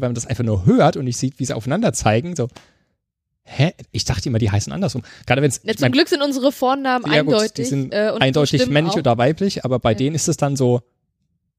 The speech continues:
Speaker 1: „Äh, waren die nicht andersrum?“ Und dann, ach ja, stimmt, die stellen sie mal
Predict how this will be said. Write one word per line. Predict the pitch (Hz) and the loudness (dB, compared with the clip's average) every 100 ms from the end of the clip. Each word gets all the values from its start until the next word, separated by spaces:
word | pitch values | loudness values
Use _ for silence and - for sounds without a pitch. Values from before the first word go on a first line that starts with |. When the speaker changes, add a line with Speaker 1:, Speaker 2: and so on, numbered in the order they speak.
| _ _ _ _ - _ | _ _ _ _ -20 _
Speaker 1:
„Äh, | 107 | -6
waren | 170 117 | -2 0
die | 110 | 2
nicht | 98 - | 0 -2
andersrum?“ | 120 135 - 170 208 220 | 0 2 2 -2 -2 -4
Und | 117 | -4
dann, | - - | -4 -2
ach | 117 | 2
ja, | 135 | 2
stimmt, | 104 113 101 | 2 0 -2
die | 113 | -6
stellen | - 117 | -4 -2
sie | 117 | -2
mal | 123 | -6